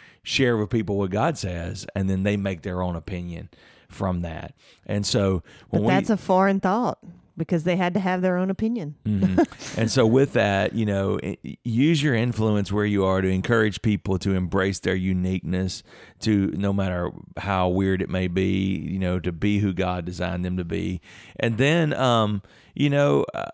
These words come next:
Speaker 1: I mean, yeah, do share. If something is blessing your life and it's good and it's great and it's a product, share it. I mean, share it with your friends.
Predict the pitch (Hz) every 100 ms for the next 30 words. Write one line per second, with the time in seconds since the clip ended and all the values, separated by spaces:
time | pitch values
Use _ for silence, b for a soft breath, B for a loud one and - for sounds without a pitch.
0 | - - 139 156 151 208 147 95 139 190
1 | - 85 - - - - 139 139 139 117
2 | 90 98 113 - 127 127 117 110 127 147
3 | - 92 85 - 110 110 131 120 85 -
4 | 104 110 127 113 101 - 104 110 117 120
5 | 131 - - 147 339 - - - 101 98
6 | 139 185 220 196 185 - 143 165 - 85
7 | 90